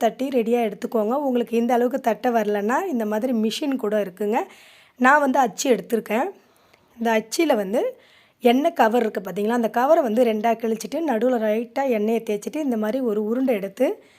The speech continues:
மூடிடுங்க. கவர் போட்டு மூடிட்டு இதையுமே லாக் பண்ணுங்க. லாக் பண்ணிட்டு லைட்டா பிரஸ் பண்ணுங்க. ரொம்ப நைஸா எடுக்காதீங்க, நார்மலா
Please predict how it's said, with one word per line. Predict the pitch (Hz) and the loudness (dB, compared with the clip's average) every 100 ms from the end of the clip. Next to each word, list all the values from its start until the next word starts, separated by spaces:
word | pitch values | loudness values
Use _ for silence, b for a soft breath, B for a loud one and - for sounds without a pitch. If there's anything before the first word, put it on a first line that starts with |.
| b b b 254 | b b b 0
மூடிடுங்க. | 294 254 196 196 262 - - - | 2 2 -2 -2 -4 -4 -10 -2
கவர் | 214 233 226 | 0 2 -2
போட்டு | 208 196 285 330 240 | -4 -2 -4 0 0
மூடிட்டு | 247 240 254 320 403 - 240 | 2 2 2 0 0 -6 0
இதையுமே | 247 247 226 240 349 - _ _ - 214 | 4 4 4 2 0 -8 _ _ -4 0
லாக் | 214 - | 0 0
பண்ணுங்க. | 202 190 226 240 | -6 -4 -2 2
லாக் | 233 233 | 0 0
பண்ணிட்டு | 220 208 302 269 226 | -4 -2 -4 -2 0
லைட்டா | 269 - - 320 | -2 -2 -4 0
பிரஸ் | 240 214 - | 0 -2 -2
பண்ணுங்க. | 185 170 185 254 | -4 -4 -4 -4
ரொம்ப | 311 370 269 | -4 -2 0
நைஸா | 233 - 233 | 0 2 0
எடுக்காதீங்க, | 190 - 208 185 233 392 b b b b b b b _ 247 220 | 0 0 0 0 -2 -2 b b b b b b b _ -2 2
நார்மலா | 247 294 302 277 | 4 4 4 2